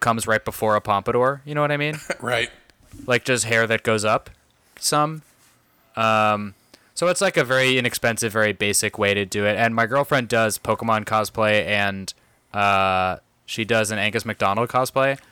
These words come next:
Speaker 2: Awesome.
Speaker 1: So I'm like, if I'm going, like, and I'm gonna be, like, around these, like,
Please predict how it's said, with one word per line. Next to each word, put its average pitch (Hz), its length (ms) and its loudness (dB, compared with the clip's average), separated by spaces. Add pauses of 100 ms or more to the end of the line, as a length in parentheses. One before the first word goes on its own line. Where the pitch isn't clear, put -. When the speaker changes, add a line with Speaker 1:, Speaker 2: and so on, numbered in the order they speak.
Speaker 2:
Awesome. 113 380 -4
Speaker 1:
So 101 480 2
I'm 101 200 0
like, 98 360 0 (160)
if 117 120 -8
I'm 107 160 -4
going, 131 500 2
like, 104 220 -2
and 107 260 -8
I'm 110 100 0
gonna 117 140 -4
be, 113 120 -2
like, 110 140 -2
around 104 420 -2
these, 101 240 -6
like, 95 280 -6